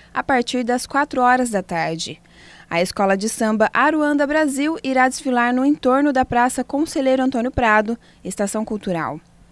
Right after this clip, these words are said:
No domingo, a Escola Liberdade dá início ao seu desfile às quatro horas da tarde, saindo do D C E, Diretório Central dos Estudantes.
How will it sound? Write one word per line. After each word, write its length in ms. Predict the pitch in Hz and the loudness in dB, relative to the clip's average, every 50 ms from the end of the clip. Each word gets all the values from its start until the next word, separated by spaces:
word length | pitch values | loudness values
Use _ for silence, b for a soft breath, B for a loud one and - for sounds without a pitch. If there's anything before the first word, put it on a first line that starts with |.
| b b b b b b b | b b b b b b b
No 120 | - 180 180 | -6 -4 2
domingo, 460 | 190 247 277 269 285 311 330 339 370 | 4 6 6 6 6 4 4 2 2
a 100 | 349 330 | 2 0
Escola 360 | 339 - - 302 285 302 302 | 0 0 0 0 2 2 2
Liberdade 680 | 285 302 285 294 285 269 247 220 233 247 262 277 269 269 | 2 2 2 2 2 2 4 4 4 4 4 4 0 -2
dá 160 | 233 269 269 | -2 0 0
início 340 | 262 240 240 247 269 - - | 0 0 0 0 -2 -2 -2
ao 80 | 269 269 | -2 -2
seu 200 | - 262 247 233 | 0 -2 -2 0
desfile 580 | 254 269 254 - - - 240 247 262 262 269 - - | -2 -4 -4 -4 -6 -6 -4 -2 -2 -2 -2 -2 -2
às 220 | - 226 240 - | -2 -2 -2 -4
quatro 340 | - - 269 285 285 - 269 | -2 -2 0 0 0 0 2
horas 240 | 254 247 254 262 262 | 2 4 2 2 0
da 140 | 254 254 254 | -2 -4 -2
tarde, 440 | - 233 214 220 226 226 214 233 B B B B B B _ | 0 2 2 4 4 2 0 -4 B B B B B B _
saindo 400 | - - 302 302 311 302 294 302 | -6 -4 0 2 2 2 2 0
do 140 | 269 294 | -2 -2
D 160 | 254 285 302 311 | 0 0 -2 0
C 140 | - 311 | -2 0
E, 320 | 285 254 226 233 247 269 262 | 4 6 6 6 4 2 -2
Diretório 520 | 220 208 214 220 214 - - 254 262 262 269 | -6 -4 -2 -2 -2 0 0 2 2 2 0
Central 460 | - 285 247 247 233 240 240 247 247 | -2 -2 -4 -4 -2 0 0 0 0
dos 160 | 240 247 240 | 0 -2 -2
Estudantes. 880 | 262 262 - - 190 165 170 165 165 160 160 160 - - 127 - - - | -2 -4 -4 -6 -6 -4 -4 -4 -4 -6 -6 -8 -10 -10 -10 -12 -14 -14